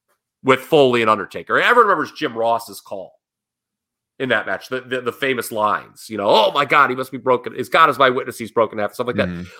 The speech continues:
Speaker 1: Like, now, like, there's just no personality to these announcers. You know, say what you will about,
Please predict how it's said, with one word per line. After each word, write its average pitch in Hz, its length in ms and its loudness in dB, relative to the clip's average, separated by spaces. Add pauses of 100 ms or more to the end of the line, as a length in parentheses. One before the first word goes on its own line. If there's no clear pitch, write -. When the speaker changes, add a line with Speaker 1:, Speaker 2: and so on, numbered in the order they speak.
Speaker 1:
Like, - 160 0
now, 302 340 4
like, 196 180 0 (260)
there's 247 180 -2
just 262 220 -6
no 233 540 2
personality 156 1040 -2
to 117 160 -14
these 110 160 -10
announcers. 120 600 -2
You 160 80 -12
know, 160 100 0
say 254 200 0
what 302 220 -6
you 165 80 -6
will 170 520 2 (460)
about, 127 460 4